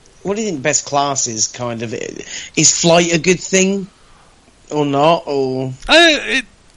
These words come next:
Speaker 2: it just depends on how you want to traverse. They all do about the same thing. Um,
Speaker 1: Okay.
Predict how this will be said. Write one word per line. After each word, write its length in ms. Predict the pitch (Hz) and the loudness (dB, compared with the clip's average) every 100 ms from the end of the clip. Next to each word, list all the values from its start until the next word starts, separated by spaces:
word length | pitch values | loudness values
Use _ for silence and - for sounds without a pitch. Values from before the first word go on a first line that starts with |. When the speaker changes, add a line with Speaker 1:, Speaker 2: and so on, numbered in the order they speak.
| - | -14
Speaker 2:
it 120 | 240 - | -8 -6
just 180 | 247 | -6
depends 280 | 247 226 226 | -6 -6 -6
on 60 | 226 | -6
how 180 | 175 214 | -2 -4
you 280 | 160 180 196 | -4 -10 -12
want 500 | 175 165 190 185 - | -16 -4 -4 -4 -8
to 160 | 185 | -12
traverse. 600 | - - 160 175 185 156 | -10 -10 -8 -6 -6 -6
They 140 | - 180 | -2 0
all 160 | 202 | 0
do 240 | 165 180 170 | -2 -6 -4
about 320 | 151 151 - | -2 -4 -4
the 80 | - | -10
same 240 | 151 139 | -10 -12
thing. 480 | 139 160 156 139 156 - _ _ _ _ _ _ - | -8 -8 -8 -12 -20 -20 _ _ _ _ _ _ -4
Um, 400 | 156 156 143 143 | -2 0 2 0
Speaker 1:
Okay. 320 | - - | -4 -14